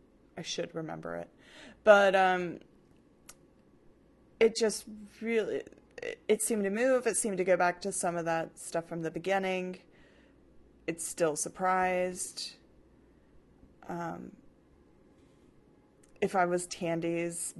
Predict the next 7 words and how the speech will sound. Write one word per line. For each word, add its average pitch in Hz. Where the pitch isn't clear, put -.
boyfriend 170
that 160
had 160
sat 156
in 160
prison 160
all 160